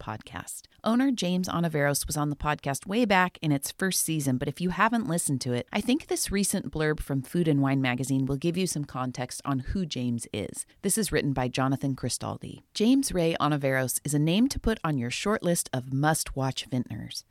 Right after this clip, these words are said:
A ninth-generation farmer who works lands established by his family in the early seventeen eighties, Onaveros decided to plant vines on the property in nineteen ninety-seven, after which he studied at Cal Poly, worked in Sonoma,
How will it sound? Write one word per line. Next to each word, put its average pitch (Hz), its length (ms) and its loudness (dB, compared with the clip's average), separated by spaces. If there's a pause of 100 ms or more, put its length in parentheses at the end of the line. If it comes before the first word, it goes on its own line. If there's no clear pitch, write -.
A 160 60 2
ninth-generation 214 840 2
farmer 139 460 0
who 151 140 0
works 139 380 -2
lands 156 380 2
established - 560 -2
by 156 100 0
his 147 220 -2
family 175 340 -2
in 139 160 -2
the 131 180 -2
early 175 280 0
seventeen 170 500 -2
eighties, 120 480 -4 (140)
Onaveros 208 580 4
decided 147 480 0
to 156 60 -4
plant 170 340 -2
vines 147 300 2
on 143 80 0
the 135 80 0
property 143 460 -2
in 127 220 -2
nineteen 156 420 0
ninety-seven, 131 720 0 (140)
after 180 240 2
which 170 240 0
he 156 80 -2
studied 196 420 0
at - 100 -8
Cal 147 180 0
Poly, 160 500 0
worked 156 320 -2
in 135 140 2
Sonoma, 147 560 0